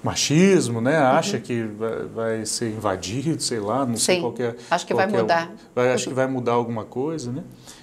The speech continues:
Speaker 1: Então, existe esse tabu que, infelizmente, ainda, ainda é presente, tem melhorado, né, como eu disse, mas ainda é presente. E, assim, o, o, o, o, o toque é indolor também, né? As pessoas acham que vai doer e tudo mais, então isso é uma coisa que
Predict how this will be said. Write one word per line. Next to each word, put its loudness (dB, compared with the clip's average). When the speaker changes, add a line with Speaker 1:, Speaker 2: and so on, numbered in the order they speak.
Speaker 1:
Então, 2
existe 4
esse 2
tabu 0
que, -10
infelizmente, -4
ainda, 2
ainda 2
é -2
presente, -2
tem 2
melhorado, 0
né, -4
como -4
eu -6
disse, -2
mas 2
ainda 4
é -2
presente. -4
E, -2
assim, 0
o, 2
o, 4
o, 0
o, 4
o 4
toque 0
é -4
indolor 6
também, -4
né? -6
As -6
pessoas -6
acham -4
que -8
vai 0
doer 0
e 0
tudo -4
mais, 0
então -2
isso 0
é -4
uma -4
coisa 0
que 0